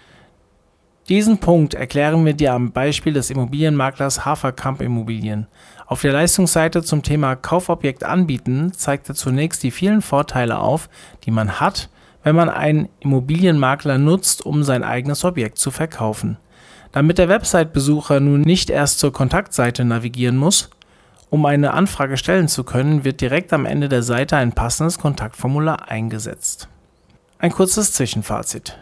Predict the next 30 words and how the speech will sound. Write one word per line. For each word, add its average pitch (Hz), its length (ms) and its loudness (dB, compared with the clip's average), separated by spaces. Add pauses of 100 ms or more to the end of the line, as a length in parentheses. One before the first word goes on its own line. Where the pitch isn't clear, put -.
(120)
Digitale 175 480 2
Visitenkarten 156 720 0
müssen 147 280 0
über 135 200 -2
die 127 140 -4
U 131 120 -2
R 120 140 -2
L 165 240 -2
aktiv - 400 -4
verteilt 131 480 -2
werden. 107 360 -2 (840)
Wohingegen 143 560 4
bei 139 100 6
einem 127 300 2
digitalen 180 500 0
Vertriebskanal 135 800 -2
potenzielle 131 600 0
Kunden 180 380 4
durch 131 180 2
die 113 160 0
hohe 180 220 4
Sichtbarkeit 135 720 -2
in 113 120 -2
Suchmaschinen 165 760 2 (280)
auf 147 180 2
das 151 140 2
Unternehmen 160 520 4
selbst 131 320 2
aufmerksam 117 560 0
werden. 104 340 0